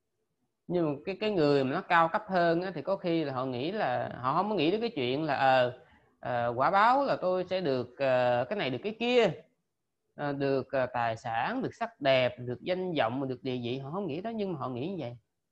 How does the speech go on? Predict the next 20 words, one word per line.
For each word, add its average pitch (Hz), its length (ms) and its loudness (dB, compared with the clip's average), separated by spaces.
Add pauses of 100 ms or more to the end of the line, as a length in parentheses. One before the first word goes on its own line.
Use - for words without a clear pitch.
(720)
Tôi 190 140 2
làm 143 140 2
phước 233 360 0
rồi 135 320 2
thì 127 100 -4
để 151 340 -2
đời 139 160 -2
sau 180 260 -4
tôi 147 180 -14
được - 80 -12
sanh 180 260 -12
thiên. 208 420 -6 (1000)
Ờ, 139 220 2
tôi 190 140 -2
làm 139 200 0
phước 262 300 0
để 160 120 2
đời 151 160 4
sau 165 220 2
tôi 165 120 -2